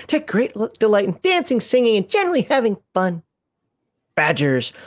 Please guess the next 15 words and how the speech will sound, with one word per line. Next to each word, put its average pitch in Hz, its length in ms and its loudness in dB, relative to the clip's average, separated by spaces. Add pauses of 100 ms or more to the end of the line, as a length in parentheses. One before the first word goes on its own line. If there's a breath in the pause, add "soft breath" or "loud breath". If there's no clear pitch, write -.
living 160 140 2
underground 175 460 4
in 160 100 2
ornately 185 460 2
carved 185 460 0
caverns, 170 500 0
badgers 226 520 0
are 226 220 2
a 208 80 2
hard-working 196 1000 0
race 170 280 2
of 147 120 0
miners 165 400 0
and 147 100 -2
jewelers. 131 460 -4